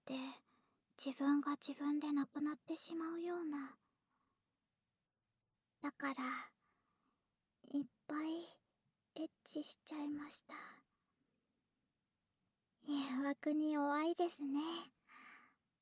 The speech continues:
またあんな匂いを嗅いじゃったら、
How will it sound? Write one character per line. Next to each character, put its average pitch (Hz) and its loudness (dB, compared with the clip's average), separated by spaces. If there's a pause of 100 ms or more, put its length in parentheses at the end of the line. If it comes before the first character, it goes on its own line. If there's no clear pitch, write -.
(1120)
ま 269 0
た - -2
あ 320 2
ん 339 2
な 349 2
匂 349 2
い 370 4
を 277 2
嗅 277 -2
い 269 -2
じ 294 -6
ゃ - 0
っ - -6 (100)
た 302 -4
ら、 277 -4